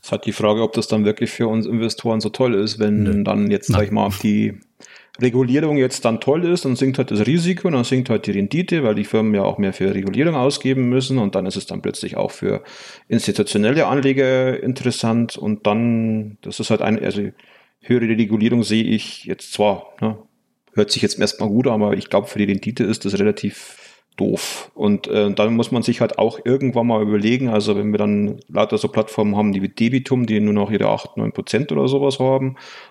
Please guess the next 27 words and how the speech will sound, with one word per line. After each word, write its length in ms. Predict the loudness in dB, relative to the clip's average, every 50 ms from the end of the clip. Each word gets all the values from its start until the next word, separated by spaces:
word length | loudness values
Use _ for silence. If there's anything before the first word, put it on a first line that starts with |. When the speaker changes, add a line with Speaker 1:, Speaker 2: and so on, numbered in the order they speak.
| -8
Speaker 1:
oder 260 | -2 0 2 2 2
vielleicht 400 | 0 0 0 0 0 0 -2 0
noch 160 | -2 -2 0 0
weniger, 420 | 0 0 2 2 2 2 2 2
ist 60 | 2
halt 140 | 2 2 2
auch 100 | 0 0
die 80 | -2 -4
Frage, 500 | -2 0 0 0 2 2 0 0 -2 -4 -6 -8 -8 -4
möchte 440 | -2 0 2 2 2 0 0 0 0
man 200 | 2 2 2 2
da 140 | 2 0 0
überhaupt 420 | 0 0 0 2 2 0 -2 -2 -4
noch 120 | -4 -2
investieren, 560 | -2 -2 -2 -2 -4 -4 -4 -6 -6 -4 -2
wenn 120 | 0 0 2
man 240 | 2 2 2 0 -2 -8 -18 -20 -20 -20 _ _ _ _ _
vielleicht 440 | _ -4 0 0 0 0 0 0 0
doch 340 | 0 0 0 -4 -14 -14 -8
vergleichsweise 800 | -2 -2 -2 0 2 0 0 0 -2 -2 0 0 2 2 2 0
ähnliche 640 | -4 -4 -2 0 0 2 2 2 0 2 2 2 2
Renditen 400 | 2 0 0 0 -2 0 0 -4
vielleicht 380 | -2 0 0 0 0 0 0
am 100 | -2 0
Aktienmarkt 640 | 0 0 -2 -2 -6 -4 -2 -2 0 -2 -4 -6 -8 -12
bekommt, 460 | -14 -14 -10 -8 -8 -8 -8 -10 -10
ne? 200 | -10 -10 -10